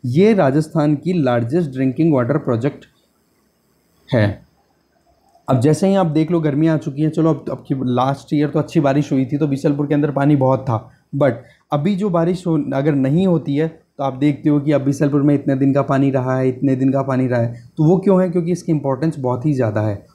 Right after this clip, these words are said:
और एक चीज़ मैं बड़ी important बता दूं current affair based, कि राजस्थान के अंदर fully scada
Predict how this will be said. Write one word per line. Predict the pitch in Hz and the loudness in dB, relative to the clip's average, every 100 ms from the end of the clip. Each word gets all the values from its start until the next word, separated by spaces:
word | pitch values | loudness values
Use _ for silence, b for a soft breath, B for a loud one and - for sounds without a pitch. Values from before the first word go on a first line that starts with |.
| b | b
और | 120 | 0
एक | 151 156 | 2 2
चीज़ | 180 170 | 2 2
मैं | 175 | 2
बड़ी | 151 | 2
important | 156 143 139 151 147 | 2 0 0 0 0
बता | 123 131 | 0 -2
दूं | 131 175 - | -2 -4 -4
current | 127 127 | -4 -2
affair | 135 135 127 | -2 -2 0
based, | 160 185 - B B - | 0 0 -14 B B -2
कि | |
राजस्थान | 143 131 156 160 208 220 | 0 2 0 2 2 2
के | 226 | 0
अंदर | - 143 147 139 120 - | 0 2 4 2 0 -4
fully | 208 214 214 226 220 | -2 0 2 0 -2
scada | - - 143 143 151 | -4 -4 -2 0 0